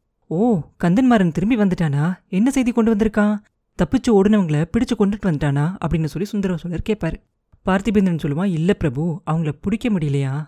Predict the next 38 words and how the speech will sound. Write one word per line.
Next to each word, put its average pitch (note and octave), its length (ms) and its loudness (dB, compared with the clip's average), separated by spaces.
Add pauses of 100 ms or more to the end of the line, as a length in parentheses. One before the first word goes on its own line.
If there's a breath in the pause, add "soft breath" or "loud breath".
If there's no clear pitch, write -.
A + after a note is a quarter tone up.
(140)
ஆனா E3+ 460 0
வந்தியத்தேவனை G#3+ 600 0 (100)
கொன்னுட்டதா A3+ 520 0
சொல்றான். F#3 320 -2 (320)
இன்னொரு A#3 340 2
பைத்தியக்காரனை F#3+ 560 -2
பிடிக்க A3 300 -2
முடியலையா, F3+ 460 0
தப்பிச்சு G#3 380 -2
போயிட்டானா?" F3 400 0 (240)
அப்படின்னு D3 320 -6
சொல்லுவான். C3+ 300 -8 (280)
அப்ப - 260 -2
பெரிய A3 360 2
பழுவேட்டரையர் F#3 540 2
உம்ன்னு F#3+ 580 2
சொல்லி G3+ 220 -2
ஒரு A#3+ 80 2
சத்தம் G#3 260 -2
செய்வாரு. D3 460 -2
அவர் D3+ 200 -4
ஏதோ D3+ 200 2
சொல்ல G#3+ 400 0
போறாரு A#3+ 400 2
அப்படின்னு G#3 180 0
சொல்லி G#3+ 160 -2
மத்தவங்க F#3+ 400 0
எல்லாம் F#3 220 0
பாப்பாங்க, D#3+ 360 -2 (300)
ஆனா G3 240 4
ஒண்ணுமே F3 280 4
சொல்ல D#3+ 300 0
மாட்டாரு. C#3 320 -6 (340)
மறுபடியும் B3 380 2
சக்கரவர்த்தியே G#3 480 2
சொல்லுவாரு, D3 420 -2 (300)
"நான் F3+ 260 2
செஞ்ச G3 360 0